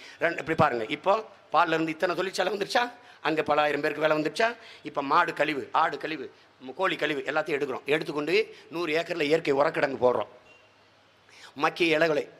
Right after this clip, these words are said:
இந்த மக்காத பிளாஸ்டிக்கு நெகிழியை வந்தவனை தடை விதிச்சிடறோம். ரெண்டு மாசம் அவகாசம் கொடுக்குறோம். மாற்றுக்கு நீங்க வந்துருங்க, நான் துணி பையை தந்துடுறேன் அல்லது வாழை மட்டையில பை தயாரிச்சு தந்துடுறேன்.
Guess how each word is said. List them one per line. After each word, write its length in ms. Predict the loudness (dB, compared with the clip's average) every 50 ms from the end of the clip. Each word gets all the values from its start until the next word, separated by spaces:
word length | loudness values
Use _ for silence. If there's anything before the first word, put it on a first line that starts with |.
| -20 -20 _ -8
இந்த 160 | 0 0 0
மக்காத 420 | 2 2 0 2 2 2 4 2 0 2
பிளாஸ்டிக்கு 640 | 2 0 0 0 -4 -6 0 0 0 0 0 -6 -14 -10 -2
நெகிழியை 400 | -2 2 2 4 4 4 4 4
வந்தவனை 420 | 2 2 2 2 2 2 2 0
தடை 280 | 2 2 2 2 0 -2
விதிச்சிடறோம். 300 | -8 -8 -8 -8 -10 -10 -16 -20 -20 -20 _ -2
ரெண்டு 220 | -2 -2 0 2 2
மாசம் 260 | 2 2 2 2 2
அவகாசம் 340 | 2 2 0 -2 -2 -6 -6
கொடுக்குறோம். 300 | -2 0 0 0 0 -4 -8 -18 -16 -6 2 4
மாற்றுக்கு 380 | 4 4 4 0 -6 -6 -4
நீங்க 260 | -4 -2 2 2 2 4
வந்துருங்க, 420 | 4 2 4 6 4 4 4 2 -8 -14 -12 -4
நான் 360 | 0 0 0 2 0 -2 -2 -2
துணி 220 | 0 0 0 0
பையை 220 | 0 0 0 2
தந்துடுறேன் 440 | 0 -2 0 0 2 2 2 0 0 -6 -12 -4 -2
அல்லது 200 | 0 2 4 6
வாழை 240 | 6 6 6 4 2
மட்டையில 280 | 2 2 2 2 2 4
பை 160 | 2 2 4
தயாரிச்சு 260 | 4 2 2 2 0
தந்துடுறேன். 440 | 0 2 2 4 4 4 2 2